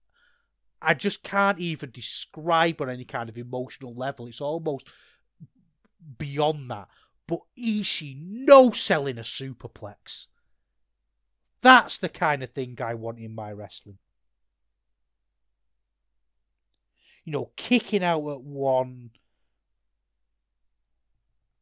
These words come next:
It, just perfect. Just really great, great wrestling. And I saw a little bit of grumbling online from a few different corners, um,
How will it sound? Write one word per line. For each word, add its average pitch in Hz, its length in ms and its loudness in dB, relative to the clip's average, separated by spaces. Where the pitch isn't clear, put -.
It, - 500 -6
just - 280 -4
perfect. - 800 -4
Just 233 200 -10
really 240 520 -4
great, 170 440 -4
great 131 300 -6
wrestling. 113 440 -10
And 190 240 4
I 208 120 6
saw 269 440 2
a 175 120 2
little 202 260 -2
bit - 160 -6
of 139 140 -10
grumbling 131 640 -10
online 127 520 -4
from 123 180 -14
a - 20 -14
few 185 260 -14
different 156 340 -14
corners, 113 540 -10
um, 131 520 -4